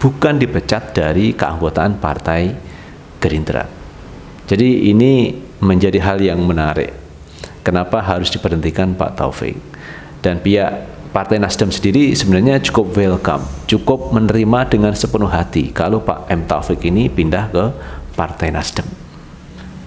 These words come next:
Karena namanya partai politik ini memerlukan banyak dukungan, banyak orang, dengan banyak orang ini maka akan banyak suara. Ini logika itu sangat rasional, teman-teman. Jadi, kalau ada orang yang diberhentikan dari suatu partai,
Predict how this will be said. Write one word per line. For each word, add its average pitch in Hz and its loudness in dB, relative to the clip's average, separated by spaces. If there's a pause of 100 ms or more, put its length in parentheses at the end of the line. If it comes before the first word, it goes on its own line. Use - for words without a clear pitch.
(220)
Karena 117 2
namanya 87 2
partai 90 -2
politik 82 -2
ini 95 4
memerlukan 110 2 (240)
banyak 78 0
dukungan, 110 2 (640)
banyak 92 2
orang, 104 0
dengan 107 2
banyak 90 0
orang 82 0
ini 110 4
maka 87 0
akan 90 -2
banyak 87 2
suara. 78 0 (760)
Ini 101 4
logika 101 2
itu 107 4 (160)
sangat 85 -2
rasional, 90 2
teman-teman. 76 -2 (460)
Jadi, 95 2
kalau 101 2
ada 90 2
orang 95 0
yang 90 2
diberhentikan 90 0
dari 85 0
suatu 76 -2
partai, 90 -2